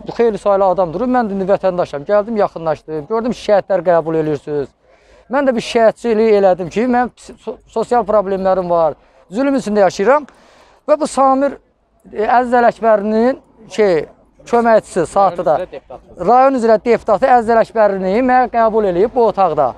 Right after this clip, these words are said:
Əziz Ələkbərli. Əziz Ələkbərli yaxşı bir psixologiya şey eləyir. Əziz Ələkbərli son günlərdə bizim yanımıza qəbula gələndə danışığı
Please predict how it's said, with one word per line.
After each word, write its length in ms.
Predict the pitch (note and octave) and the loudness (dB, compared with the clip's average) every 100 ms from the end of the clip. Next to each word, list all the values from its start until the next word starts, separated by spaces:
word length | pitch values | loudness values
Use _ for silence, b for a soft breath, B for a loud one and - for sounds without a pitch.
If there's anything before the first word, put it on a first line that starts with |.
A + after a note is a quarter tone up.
| - B B | -12 B B
Əziz 260 | A3 B3+ A#3+ | 2 2 4
Ələkbərli. 540 | A3+ E3+ F3+ D#3+ C3+ - B B B | 2 2 0 0 -2 -6 B B B
Əziz 240 | C#4+ C4 C#4 | 0 2 2
Ələkbərli 420 | B3 B3+ B3 C#4+ C#4 | 2 2 2 2 0
yaxşı 260 | G3+ B3+ | 0 -4
bir 80 | B3 | -4
psixologiya 600 | - A#3+ A#3+ A3 F3+ E3 | -4 0 2 2 0 -2
şey 140 | E3 E3 | -2 -2
eləyir. 180 | D#3+ - | 0 0
Əziz 160 | B3+ C4+ | 2 2
Ələkbərli 360 | B3 B3 A#3+ A3+ | 0 -2 -2 0
son 160 | B3 A3+ | -2 0
günlərdə 320 | A3+ A3 G#3+ | 0 0 0
bizim 260 | G3 A3 G#3+ | -4 -4 0
yanımıza 380 | G3 G3 F#3 F#3+ | 0 0 -2 2
qəbula 320 | G#3+ G#3 A3+ G3+ | 2 2 0 2
gələndə 400 | F#3+ F3+ F3+ C4+ B3 D3+ b b b b - | 2 0 0 0 0 0 b b b b 0
danışığı 840 | B3+ B3+ - B3+ C4 D#4+ C4+ E3 | 0 0 0 0 2 4 4 2